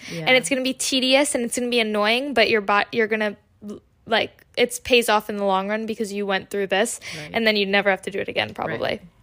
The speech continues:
Speaker 1: Yeah.
Speaker 2: Depending. But, um, so we reverse diet you up to twenty-five hundred and then you're maintaining your weight.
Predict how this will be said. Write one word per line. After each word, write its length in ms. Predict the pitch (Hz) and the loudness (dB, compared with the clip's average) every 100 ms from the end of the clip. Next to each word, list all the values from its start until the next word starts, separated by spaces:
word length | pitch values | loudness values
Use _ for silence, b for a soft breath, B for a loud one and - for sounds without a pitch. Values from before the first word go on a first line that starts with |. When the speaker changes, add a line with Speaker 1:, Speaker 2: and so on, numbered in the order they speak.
| _ _ | _ _
Speaker 1:
Yeah. 320 | 165 151 117 170 220 | -16 -14 -14 -2 2
Speaker 2:
Depending. 520 | 247 202 - - 214 B B - | 2 2 -2 -2 -4 B B 2
But, 260 | 240 226 - | 4 4 4
um, 340 | 233 208 - | 4 4 0
so 280 | 233 277 240 | 2 6 6
we 240 | 208 233 226 | 4 2 2
reverse 400 | 214 220 226 - | 4 2 2 4
diet 240 | 254 254 | 4 4
you 120 | 247 | 2
up 160 | 220 226 | 0 -2
to 100 | - | -10
twenty-five 540 | - 220 226 233 233 - | -8 -6 -2 0 0 -2
hundred 360 | 214 214 214 | -6 -2 0
and 200 | 202 202 | 0 -2
then 160 | 202 196 | -4 -2
you're 160 | 202 | -4
maintaining 560 | 202 202 202 - 233 240 | -2 -6 -4 -4 -4 -2
your 100 | 226 | -2
weight. 260 | 208 214 | 0 0